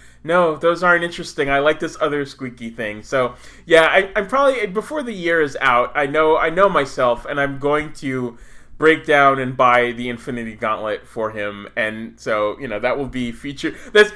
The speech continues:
that's like a, it's like a trailer for my Twitter feed, 'cause, you know, then I will be posting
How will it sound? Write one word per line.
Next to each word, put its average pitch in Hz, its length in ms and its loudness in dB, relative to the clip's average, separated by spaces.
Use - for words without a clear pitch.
that's 226 180 -2
like 254 160 4
a, 214 100 6
it's 196 220 4
like 233 160 0
a 190 160 4
trailer 185 460 4
for 156 120 -12
my 147 200 0
Twitter 165 340 -2
feed, 127 380 -8
'cause, 143 260 -2
you 151 260 -6
know, 139 120 0
then 156 160 -2
I 170 80 2
will 156 140 0
be 139 140 -4
posting 135 640 -2